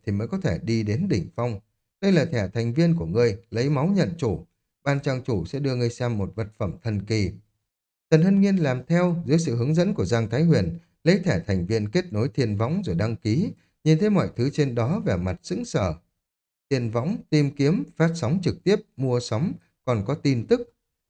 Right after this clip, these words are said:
Ta hiện tại chắc chắn là mình đã đến một thế giới võ đạo giả. Có thiên võng ở đây, thế giới có thể giao tiếp bằng suy nghĩ,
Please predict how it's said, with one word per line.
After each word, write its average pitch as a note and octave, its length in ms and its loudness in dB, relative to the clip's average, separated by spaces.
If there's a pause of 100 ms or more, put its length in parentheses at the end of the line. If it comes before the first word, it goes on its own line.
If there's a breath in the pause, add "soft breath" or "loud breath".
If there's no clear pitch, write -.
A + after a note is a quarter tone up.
(120)
Ta C#3+ 100 2
hiện C3 260 0
tại G#2+ 240 -2
chắc G#3 200 -4
chắn E3+ 300 -2 (280)
là C3 180 -2
mình C3 200 -2
đã D#3+ 80 0
đến E3 220 4
một - 200 0
thế A#2 140 0
giới A#2+ 260 2
võ F#3+ 200 -2
đạo C#3+ 240 0
giả. F2+ 320 -2 (840)
Có A#2+ 120 0
thiên A2+ 260 0
võng D3 200 0
ở G2+ 60 0
đây, G#2+ 360 0 (200)
thế F3+ 140 2
giới E3+ 200 4
có A#3+ 80 -2
thể C3+ 240 0
giao C#3 200 0
tiếp A3 240 0
bằng F#2+ 220 -2
suy A2 180 -2
nghĩ, B2+ 260 -2